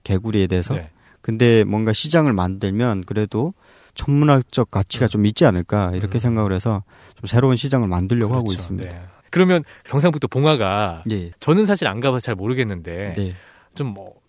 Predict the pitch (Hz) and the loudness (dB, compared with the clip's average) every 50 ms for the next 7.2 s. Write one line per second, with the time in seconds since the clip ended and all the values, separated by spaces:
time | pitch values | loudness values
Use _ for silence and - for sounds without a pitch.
0 | _ _ - 147 147 - 208 208 185 123 98 98 90 107 - - 220 202 185 - | _ _ -8 -6 0 4 4 4 4 2 -2 -4 -4 -4 -2 0 0 0 0 0
1 | - 123 - - 110 92 92 101 104 101 95 85 80 76 76 - _ _ _ _ | -4 -8 -8 -8 -10 -8 -8 -8 -8 -8 -8 -10 -10 -14 -16 -20 _ _ _ _
2 | _ _ - 101 95 92 95 92 85 82 - _ - - 113 127 143 147 165 156 | _ _ -10 -6 -6 -4 -4 -6 -8 -12 -16 _ -4 0 0 2 4 4 4 4
3 | 147 156 143 143 147 170 185 185 165 151 156 165 160 131 110 107 104 98 92 - | 4 2 -2 -2 -2 -2 0 0 0 0 0 0 0 0 0 -2 -2 -4 -6 -6
4 | - 135 135 113 98 92 - 113 104 - 127 120 117 117 113 107 104 104 104 _ | -6 -6 -4 -4 -6 -6 -6 -8 -6 -2 0 0 2 2 0 0 -2 -6 -10 _
5 | _ _ _ _ _ _ _ _ _ _ _ _ _ _ - - 113 131 139 147 | _ _ _ _ _ _ _ _ _ _ _ _ _ _ -4 -2 0 2 2 2
6 | 147 135 - - 185 208 220 233 240 247 214 151 - - 101 95 98 107 123 131 | 2 2 2 2 2 4 4 4 4 4 4 4 4 2 0 0 2 2 4 4
7 | 135 117 98 82 | 4 2 2 -2